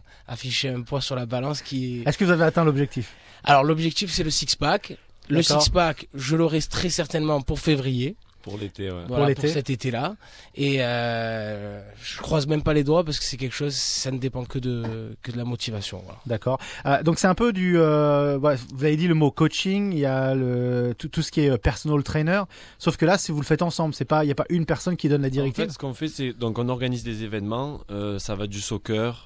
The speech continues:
Speaker 3: euh, du basket, du fitness, du running, euh, des cours de danse. Donc tous ces événements sont gratuits. Donc ces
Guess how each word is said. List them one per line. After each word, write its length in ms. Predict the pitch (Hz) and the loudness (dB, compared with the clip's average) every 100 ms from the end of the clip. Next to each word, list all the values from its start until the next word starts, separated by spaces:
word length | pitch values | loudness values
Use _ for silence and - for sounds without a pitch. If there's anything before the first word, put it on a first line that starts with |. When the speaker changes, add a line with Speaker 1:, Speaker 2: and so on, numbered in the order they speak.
| - | -8
Speaker 3:
euh, 160 | 101 95 | -4 -4
du 160 | 90 95 | -4 -4
basket, 500 | 101 - 107 104 101 | -4 -2 -2 -2 -2
du 160 | 98 | -8
fitness, 720 | 95 104 - 98 107 - - - - | -6 -8 -2 -2 -2 -6 -14 -16 -10
du 160 | 95 | -4
running, 640 | 110 107 107 110 117 110 110 - | -2 0 0 -2 -4 -6 -12 -8
euh, 160 | 92 92 | -4 -2
des 180 | 104 | -2
cours 180 | 101 104 | -2 0
de 100 | 101 | 0
danse. 500 | 92 98 143 - - - - - - - - | 2 0 0 -4 -12 -20 -20 -20 -20 -20 -4
Donc 180 | 110 107 | -2 -2
tous 140 | 143 | -4
ces 200 | 139 156 | -2 2
événements 280 | 156 151 147 | 2 2 0
sont 160 | 143 127 | 0 0
gratuits. 580 | 113 117 - 127 165 - - | 0 -2 -2 -2 -2 -6 -2
Donc 240 | 120 113 | 2 2
ces 280 | 110 - 123 | 0 4 4